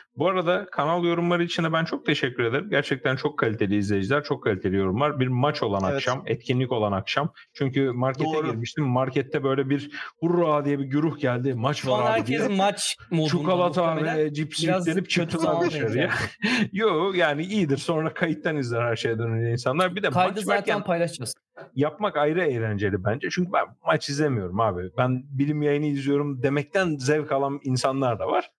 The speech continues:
Speaker 1: O yüzden çok teşekkür ederim. Çok hoş sohbette. Haldır
Speaker 3: Ben
Speaker 1: huldur,
Speaker 3: keyif
Speaker 1: haldır huldur,
Speaker 3: aldım.
Speaker 1: e, güzel bir akşam
Speaker 3: Ya bir de
Speaker 1: geçirdim
Speaker 3: şöyle,
Speaker 1: yani.
Speaker 3: genel yayın saatleri şöyle sıkıntı. Şimdi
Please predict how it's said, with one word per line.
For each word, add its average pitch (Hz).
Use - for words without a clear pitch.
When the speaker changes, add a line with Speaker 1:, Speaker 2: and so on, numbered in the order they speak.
Speaker 1:
O 175
yüzden 233
çok 302
teşekkür 269
ederim. 220
Çok 220
hoş 226
sohbette. 202
Haldır 208
Speaker 3:
Ben 147
Speaker 1:
huldur, 185
Speaker 3:
keyif 185
Speaker 1:
haldır 202
huldur, 190
Speaker 3:
aldım. 185
Speaker 1:
e, -
güzel 185
bir 190
akşam 196
Speaker 3:
Ya 170
bir 170
de 196
Speaker 1:
geçirdim -
Speaker 3:
şöyle, -
Speaker 1:
yani. 170
Speaker 3:
genel 196
yayın 208
saatleri 220
şöyle 220
sıkıntı. 127
Şimdi -